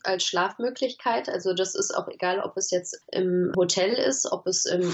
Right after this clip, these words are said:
im Camper ist oder in einer Ferienwohnung. Also das Pop-up-Zelt war echt eine gute Idee, weil das einfach total platzsparend ist und das gibt's in verschiedenen Größen. Dementsprechend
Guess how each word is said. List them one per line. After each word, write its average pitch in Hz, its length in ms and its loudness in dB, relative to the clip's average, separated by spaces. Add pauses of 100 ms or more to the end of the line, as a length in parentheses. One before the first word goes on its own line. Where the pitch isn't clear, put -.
im 175 140 0
Camper 226 420 0
ist - 260 0
oder 180 360 2
in 185 120 2
einer 175 120 2
Ferienwohnung. 254 880 2 (200)
Also 180 200 0
das 180 220 -4
Pop-up-Zelt - 560 -2
war 190 120 2
echt - 200 -4
eine 196 100 0
gute 214 300 -4
Idee, 196 540 2
weil 190 180 2
das 202 160 -2
einfach 196 360 -2
total 190 360 -2
platzsparend 233 800 -2
ist - 420 -2
und 196 600 2
das 190 140 -2
gibt's - 200 -4
in 185 100 -2
verschiedenen 202 540 0
Größen. 233 480 -2
Dementsprechend 196 800 -2